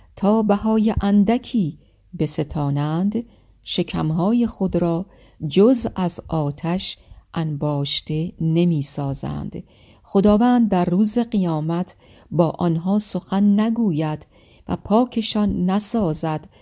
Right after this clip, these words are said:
و بهره آنها عذابی دردآور است. و این سخن خداوند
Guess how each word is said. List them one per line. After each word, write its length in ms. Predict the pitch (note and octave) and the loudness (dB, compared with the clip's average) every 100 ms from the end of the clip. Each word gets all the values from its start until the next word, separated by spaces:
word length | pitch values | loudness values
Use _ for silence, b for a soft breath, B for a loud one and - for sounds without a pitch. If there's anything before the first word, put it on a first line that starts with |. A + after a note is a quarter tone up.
| b b | b b
و 80 | - | -10
بهره 640 | D#3 D#3 D#3 - A#3+ A#3 - | -4 -4 -4 -2 0 0 -2
آنها 560 | E3 D#3+ D#3+ E3 E3+ b b b _ | -4 -4 -4 -4 -4 b b b _
عذابی 800 | E3 D3 D#3 F3 G3+ F#3+ F3 F3+ b b _ | -2 0 2 0 0 0 -2 -4 b b _
دردآور 640 | D#3 D#3 D3 D3 C3+ D#3+ E3 | -4 -4 -2 -2 -2 -4 -6
است. 520 | C#3+ F#3 - - - _ _ _ _ _ _ _ _ _ _ _ | -6 -12 -18 -20 -20 _ _ _ _ _ _ _ _ _ _ _
و 240 | E3 G3+ - | 0 0 2
این 260 | A#3+ C4 G#3+ | 2 2 2
سخن 480 | - D#3 - D3+ | 0 -4 -2 -4
خداوند 840 | D3 - D3 C#3+ D3 C#3+ C#3+ C#3+ - | -4 -4 -2 -2 -2 -4 -4 -6 -10